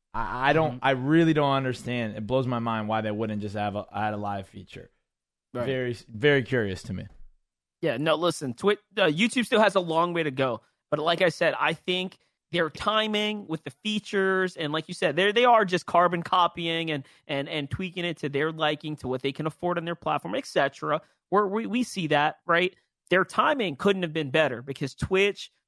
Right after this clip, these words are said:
Speaker 2: was the punching bag of the internet. And when you're the juggernaut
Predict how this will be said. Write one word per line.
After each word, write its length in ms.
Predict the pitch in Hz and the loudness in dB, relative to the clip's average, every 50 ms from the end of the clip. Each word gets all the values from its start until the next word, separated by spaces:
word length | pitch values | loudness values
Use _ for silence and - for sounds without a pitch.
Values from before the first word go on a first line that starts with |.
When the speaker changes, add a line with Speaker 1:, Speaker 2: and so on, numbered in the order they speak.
| _ | _
Speaker 2:
was 400 | - 135 151 160 165 165 156 147 | -2 2 4 4 4 4 2 2
the 100 | 143 147 | 0 0
punching 640 | 131 - - - 143 151 160 156 - 165 156 151 139 | -2 0 -6 -4 -2 -2 -4 -4 -6 -6 -6 -4 -2
bag 420 | 143 139 139 143 143 139 143 143 - _ _ _ _ _ | 0 0 2 2 2 0 -2 -6 -12 _ _ _ _ _
of 160 | 151 143 139 | 0 0 2
the 80 | 143 131 | 0 -6
internet. 400 | 131 147 143 139 135 135 135 131 | -4 -4 -4 -2 -2 -2 -2 -4
And 100 | 131 127 | -2 -2
when 120 | 139 143 156 | 0 2 2
you're 160 | 170 180 180 | 2 2 2
the 100 | 170 165 | 0 -2
juggernaut 680 | 139 123 147 170 170 180 185 180 180 170 170 165 160 | -6 0 2 2 2 2 2 2 4 4 4 4 2